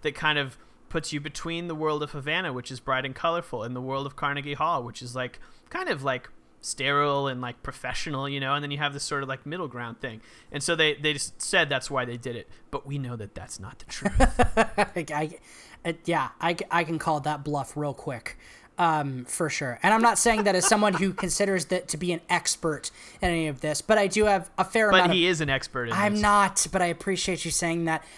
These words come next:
Speaker 2: I, I, I have some knowledge of how color works, and, um,
Speaker 1: I would endorse Jared on LinkedIn for
Speaker 2: I, I
Speaker 1: professional photography,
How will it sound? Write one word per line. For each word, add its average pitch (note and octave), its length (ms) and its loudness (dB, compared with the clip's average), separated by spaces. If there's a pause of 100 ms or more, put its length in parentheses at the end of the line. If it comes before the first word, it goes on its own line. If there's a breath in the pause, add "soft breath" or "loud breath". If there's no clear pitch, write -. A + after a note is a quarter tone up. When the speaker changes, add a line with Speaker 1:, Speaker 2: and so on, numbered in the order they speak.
(140 loud breath)
Speaker 2:
I, B3+ 400 6
I, A#3 60 10
I - 40 8
have A#3+ 160 4
some A#3 500 6
knowledge F#3+ 440 6
of E3 100 -4
how D#3 180 4
color D#3+ 360 -2
works, C#3+ 500 -6
and, C#3+ 420 -4 (560 soft breath)
um, C#3+ 600 2 (560)
Speaker 1:
I F3 100 8
would D4+ 220 2
endorse E3 580 2
Jared C#3 460 2
on B2+ 220 -6
LinkedIn C#3 640 -4 (220)
for C3 400 0
Speaker 2:
I, F3 200 2
I E3 40 0
Speaker 1:
professional E3+ 540 2
photography, F#3+ 800 2